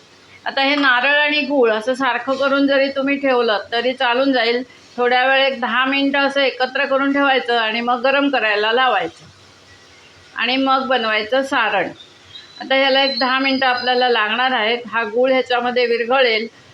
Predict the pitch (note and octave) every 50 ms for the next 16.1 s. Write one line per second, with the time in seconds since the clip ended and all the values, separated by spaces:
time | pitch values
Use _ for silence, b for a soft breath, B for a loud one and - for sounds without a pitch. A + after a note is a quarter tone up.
0 | - - - A3 A#3 A#3 B3 B3+ C4 C4 B3+ A#3+ A#3 A#3 - C4+ C4+ C4+ C4+ C4+
1 | C#4 C4+ B3+ - - - - C#4 C#4+ C#4+ - - C#4 C4+ C#4 C#4+ C4+ C#4 - C4+
2 | C#4 C#4+ D4 D4 D4+ C#4+ C4+ B3+ B3 A#3 A#3+ A#3+ A3 G3+ G3+ G3 G3 G3 F#3+ B3
3 | C4 C#4 C#4+ C#4+ C4+ A#3+ - G#3+ G3+ F3+ F3+ F3 E3 D#3 D3 D#3 - - - -
4 | - - - - - - - - - - - - - - F4 - - - F4 -
5 | - - F4+ - - - - - - - B4+ - - - - - - - - -
6 | - - - - - - - - - - - - - - - - - - - -
7 | - - - - - - - B3 - B3+ C4 C#4 C4+ C4 B3+ B3+ B3+ C4 C#4 C4+
8 | C#4 C#4 C#4 C4 C4 C4 C4+ C4+ B3+ C4+ C4+ C4+ C4 A#3+ A3+ A3 G#3+ G#3+ G#3+ G#3+
9 | G#3+ - - - - - - - - - - - - - - - - - - -
10 | - - - - - - - - - - - - - - - - - - - -
11 | - F4 F4+ - - - - - D2 - D2+ D2+ D2+ D2+ D2+ D#2 - - - A#2+
12 | A#2+ B2 B2 B2 B2 - - E2+ E2+ - - - F2 F2 F2 - - - - -
13 | - - - - - - - - - - G3 A3+ A#3 C4 C4+ C4 B3+ C#4 C4+ C4+
14 | C#4+ D4 D4+ D4 D#4 D4+ C#4+ C#4 C#4 C4+ C4+ C#4 C#4 C4+ C4 B3 A#3 - B3+ C4+
15 | C4+ C#4 C4+ C4 C#4 C#4 C4+ C4+ C4 B3+ B3 C4 C4 C4 B3+ A#3+ A3+ A3+ A3+ B3
16 | C4 C#4